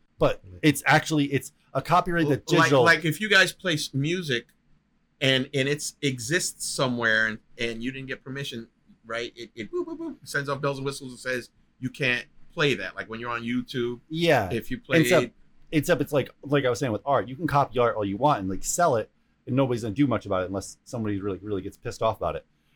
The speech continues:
Speaker 1: N F Ts show that I own, listen, I legit own this artwork. This was, and this token shows it was originally created by the real artist
Speaker 2: Yeah.
Speaker 1: that originally made this. So you can legit say,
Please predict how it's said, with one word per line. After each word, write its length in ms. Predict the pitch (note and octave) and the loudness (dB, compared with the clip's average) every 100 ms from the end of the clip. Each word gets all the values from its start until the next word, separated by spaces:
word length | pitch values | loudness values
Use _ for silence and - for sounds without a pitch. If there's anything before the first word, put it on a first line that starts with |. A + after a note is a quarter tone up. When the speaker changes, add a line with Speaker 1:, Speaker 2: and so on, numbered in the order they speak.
| _ _ _ - | _ _ _ 0
Speaker 1:
N 140 | C#3 | 2
F 120 | B2+ | 2
Ts 340 | - F3 D#3 A2 | 0 2 4 4
show 220 | D#3 C3 | 2 2
that 160 | A#2 - | 2 2
I 180 | C3 C#3+ | 2 4
own, 320 | C3+ C3+ A#2 _ _ - | 4 2 -2 _ _ 0
listen, 260 | C#3 C#3 A#2 | 0 0 2
I 120 | D#3 | 2
legit 340 | D#3 A#2+ C#3+ - | 4 2 0 2
own 240 | C#3+ D#3 | 2 4
this 140 | D3+ - | 2 2
artwork. 400 | C3 C3 B2 G#2 | -2 0 -2 -4
This 160 | G#2+ | -8
was, 160 | C3 A2 | -6 -8
and 200 | B2+ A#2 A2 | -4 -4 -2
this 100 | A#2 | -4
token 380 | - D#3 D3 B2 | -2 0 0 -4
shows 260 | C#3+ A#2+ | -2 -2
it 60 | A#2+ | -2
was 140 | A#2+ G#2+ | -6 -2
originally 300 | C#3 D#3 C#3+ | -2 0 -2
created 340 | C#3 C3 A2 | -2 -6 -4
by 180 | A#2 B2 | -2 -2
the 100 | G#2 | -2
real 240 | A2 D#3 C3 | 0 0 2
artist 400 | A#2+ A2 G#2+ - | 0 -2 -6 -10
Speaker 2:
Yeah. 220 | G2 G#2+ - - | -10 -10 -10 -4
Speaker 1:
that 140 | B2+ A2 | -2 2
originally 320 | C#3 C#3 B2+ | 2 2 0
made 300 | A#2+ B2 F#2 | -2 -4 -8
this. 260 | B2+ - _ _ _ | -12 -14 _ _ _
So 240 | D#3+ C3+ | 0 0
you 160 | A#2 C3+ | 0 0
can 160 | C#3+ | 0
legit 320 | B2+ F#3+ D3+ - | -2 -2 -4 -2
say, 300 | C#3+ A2+ | -2 -2